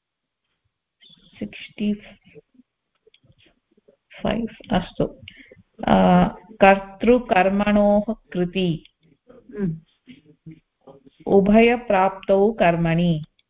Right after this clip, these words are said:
Speaker 2: हम्म।
Speaker 1: तस्य च वर्तमाने।
Speaker 2: हम्म।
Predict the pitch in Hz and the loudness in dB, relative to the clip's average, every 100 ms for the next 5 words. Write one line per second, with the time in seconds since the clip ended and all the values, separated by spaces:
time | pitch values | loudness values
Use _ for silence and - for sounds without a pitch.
0 | _ _ - 196 190 - 165 _ _ _ | _ _ -16 -12 -12 -14 -20 _ _ _
1 | _ _ - - _ _ - - - 226 | _ _ -20 -20 _ _ -20 -20 2 2
2 | - - - 247 233 240 233 175 175 - | 2 -18 -4 -4 -2 -2 2 0 -2 -2
3 | 214 190 165 165 175 160 147 _ _ - | 0 2 0 0 0 -2 -6 _ _ -20
4 | _ _ _ _ 214 165 160 | _ _ _ _ -8 -8 -8